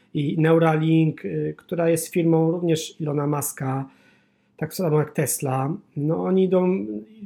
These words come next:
w kierunku właśnie też sztucznej inteligencji, czyli zautomatyzowania całego procesu, bo wiedzą, że w dłuższej perspektywie przyniesie to oszczędność kosztów, to jednak ortopeda, ortopedy, e, czy audiologa ciężko jest zastąpić. Tam jest cały czas potrzebny człowiek,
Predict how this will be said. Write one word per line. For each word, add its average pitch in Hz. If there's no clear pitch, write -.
w -
kierunku 185
właśnie 170
też 170
sztucznej 170
inteligencji, 156
czyli 156
zautomatyzowania 160
całego 147
procesu, 143
bo 139
wiedzą, 156
że 135
w 139
dłuższej 160
perspektywie 151
przyniesie -
to 160
oszczędność 151
kosztów, 160
to 190
jednak 196
ortopeda, 185
ortopedy, 165
e, 143
czy -
audiologa 156
ciężko 180
jest 143
zastąpić. 135
Tam 180
jest -
cały 175
czas 170
potrzebny 147
człowiek, 151